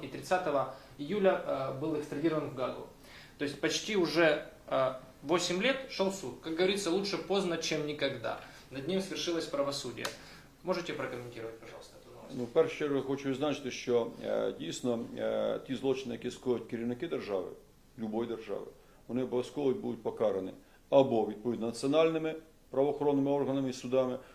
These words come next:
Speaker 2: або міжнародними, якщо це скоєний злочин проти людства і, і людяності, що відбулося з Караджичем. Навіть займаючи пост керівника держави, який начебто дбає про збереження цілісності, розумію, що він повинен був задіяти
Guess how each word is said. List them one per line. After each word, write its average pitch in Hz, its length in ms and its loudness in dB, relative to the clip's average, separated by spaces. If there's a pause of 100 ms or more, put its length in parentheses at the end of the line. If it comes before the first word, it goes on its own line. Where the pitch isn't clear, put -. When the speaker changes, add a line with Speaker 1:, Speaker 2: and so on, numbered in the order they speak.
(140)
Speaker 2:
або 139 260 6
міжнародними, 127 480 2
якщо 117 200 -4
це - 140 -12
скоєний 131 360 2
злочин 120 300 -2
проти 113 220 -6
людства 120 440 -4
і, 117 80 -6
і 110 320 -6
людяності, 107 580 -4 (220)
що - 180 -6
відбулося 127 420 -2
з 98 60 -8
Караджичем. - 540 -4 (320)
Навіть 175 360 4
займаючи 165 440 4
пост 151 400 4
керівника 127 540 4
держави, 113 440 2 (120)
який 170 280 0
начебто 139 400 0
дбає 120 340 6
про 120 140 -4
збереження 117 460 0
цілісності, 180 760 -2 (180)
розумію, 151 300 -4
що - 140 -4
він 123 60 -2
повинен 143 260 -2
був 135 160 -2
задіяти 143 500 0